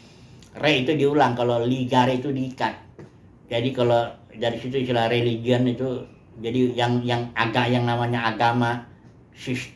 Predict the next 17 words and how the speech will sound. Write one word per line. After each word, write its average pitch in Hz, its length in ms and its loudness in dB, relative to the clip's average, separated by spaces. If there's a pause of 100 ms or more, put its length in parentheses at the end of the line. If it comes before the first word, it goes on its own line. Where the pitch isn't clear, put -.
da-, 123 240 2
dalam 120 240 4
arti 117 240 -4
sistem 123 400 -2
ini, 127 320 -2
itu, 156 440 0
itu 147 280 -2
dia 156 240 2
mengikat 139 520 0
ulang 107 280 -6
dengan 107 320 -4
segala 104 360 -4
aturan-aturan, 107 760 -4
harus 107 320 -4 (320)
kebaktian 104 720 -4 (640)
tiap 113 280 -6
minggu, 113 520 0